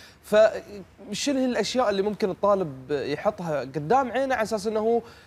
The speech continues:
آه، ما يلتفت للكلام والإحباطات أو حتى التأثير اللي ممكن يكون عليه سواء من الأهل أو حتى من، آه، ربعه، ويدخل الامتحان ويركز ويعدي الدور الثاني؟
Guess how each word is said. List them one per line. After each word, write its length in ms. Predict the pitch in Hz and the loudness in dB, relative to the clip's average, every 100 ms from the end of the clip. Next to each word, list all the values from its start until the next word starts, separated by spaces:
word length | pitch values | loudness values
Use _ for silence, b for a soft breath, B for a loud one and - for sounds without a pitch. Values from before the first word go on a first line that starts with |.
| B | B
آه، 340 | 135 135 123 127 | -4 -2 -2 -2
ما 200 | 160 277 | 4 4
يلتفت 500 | 262 262 175 190 156 | 4 0 -2 -2 -2
للكلام 1120 | 156 156 143 139 - 156 151 151 143 139 131 | 0 0 -2 -4 -4 0 2 2 0 -4 -2
والإحباطات 1600 | 151 151 147 143 - - - 151 175 190 170 185 180 180 175 170 | 2 2 0 -8 -20 -10 -2 0 2 0 2 2 6 8 8 6
أو 80 | 160 | 0
حتى 260 | 202 - | 0 2
التأثير 540 | 214 - 190 - 220 196 | 2 2 0 0 2 2
اللي 120 | 175 | 2
ممكن 280 | 185 175 175 | 0 0 -2
يكون 220 | 160 180 | 0 0
عليه 220 | 143 190 | 0 0
سواء 240 | 180 208 170 | 0 2 2
من 80 | |
الأهل 300 | 139 175 185 | 0 2 2
أو 60 | 170 | 2
حتى 420 | - 180 196 190 B B B - | 0 0 2 2 B B B -6
من، 360 | 165 175 175 | 0 0 0
آه، 260 | - 151 143 | -2 0 4
ربعه، 300 | 160 190 254 | 4 4 4
ويدخل 320 | 233 202 190 | 4 2 0
الامتحان 460 | 156 147 160 196 185 | 0 -2 0 0 2
ويركز 420 | 165 185 233 180 | 0 0 -2 0
ويعدي 480 | 202 220 170 202 180 | 2 2 2 0 0
الدور 260 | 143 165 | 0 0
الثاني؟ 380 | 147 - 123 113 | -2 -6 -12 -12